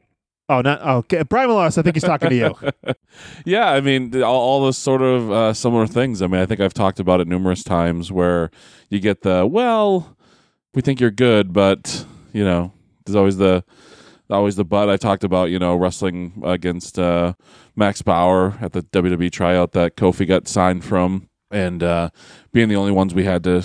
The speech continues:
Speaker 2: that had to take our shirts off. I mean, you kinda knew right there.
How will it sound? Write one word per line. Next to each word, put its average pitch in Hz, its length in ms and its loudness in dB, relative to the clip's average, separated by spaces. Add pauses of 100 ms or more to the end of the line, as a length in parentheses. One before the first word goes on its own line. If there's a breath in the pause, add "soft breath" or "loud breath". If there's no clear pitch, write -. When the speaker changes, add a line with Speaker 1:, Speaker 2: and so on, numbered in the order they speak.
(100)
Speaker 2:
that 95 100 -2
had 98 100 -4
to 92 60 -10
take 101 220 -4
our 87 80 0
shirts - 340 -6
off. 110 380 0 (520 loud breath)
I - 80 -16
mean, 92 160 -6
you 82 60 -10
kinda 87 200 -2
knew 85 160 0
right 80 220 2
there. 82 460 0